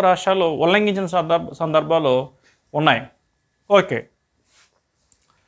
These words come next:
అదేవిధంగా ఆర్టికల్ టూ సిక్స్టీ టూ కూడా మనకి రాజ్యాంగంలో ఉన్నటువంటి టూ సిక్స్టీ టూ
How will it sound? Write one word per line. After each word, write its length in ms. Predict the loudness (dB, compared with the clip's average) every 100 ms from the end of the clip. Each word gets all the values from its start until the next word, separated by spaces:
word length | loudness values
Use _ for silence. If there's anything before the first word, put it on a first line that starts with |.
| _ _ _ _ _ _ _ _ _ _ _ _ _ 2
అదేవిధంగా 540 | 6 6 6 6 6 6 4 -2 _ _ _ _ _ -20 -20 _ _ 0
ఆర్టికల్ 520 | 2 2 4 6 6 2 -6 -20 -20 -20 -20 -20 -20 -20 -20 _ _ _ -20 -16 -16 -18 _ _ _ -20 -6 2
టూ 100 | 4 6 4 2 -2
సిక్స్టీ 340 | -2 0 0 0
టూ 100 | 0 2 2 0 2
కూడా 180 | 6 6 6 2 -10 -20 -20 -20 -10
మనకి 300 | -6 -2 2 2 0 -8 _ _ _ _ _ _ _ _ _ _ _ 2
రాజ్యాంగంలో 640 | 2 2 0 0 2 2 2 -2 -6
ఉన్నటువంటి 380 | -2 0 0 -2 -2
టూ 80 | -2 -2
సిక్స్టీ 260 | -4 -4
టూ 60 | 0